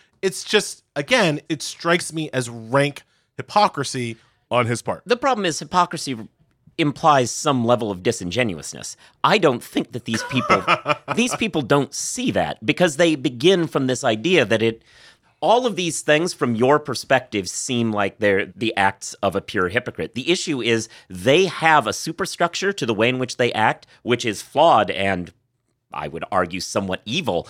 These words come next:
Speaker 2: but it is nonetheless the superstructure they operate under, and through that superstructure,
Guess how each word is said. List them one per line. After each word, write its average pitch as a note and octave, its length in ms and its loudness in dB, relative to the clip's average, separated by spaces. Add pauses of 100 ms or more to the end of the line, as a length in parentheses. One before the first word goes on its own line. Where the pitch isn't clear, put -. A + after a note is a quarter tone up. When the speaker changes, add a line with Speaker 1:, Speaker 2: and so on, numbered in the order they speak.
(140)
Speaker 2:
but E3+ 140 2
it G3 80 2
is E3 100 0
nonetheless E3+ 680 4
the A#2 120 0
superstructure D3+ 600 -2
they A#2 120 4
operate D3+ 460 2
under, E3 200 -2
and B2 220 -6
through A3+ 300 -8
that D#3+ 240 0
superstructure, A#2+ 680 -2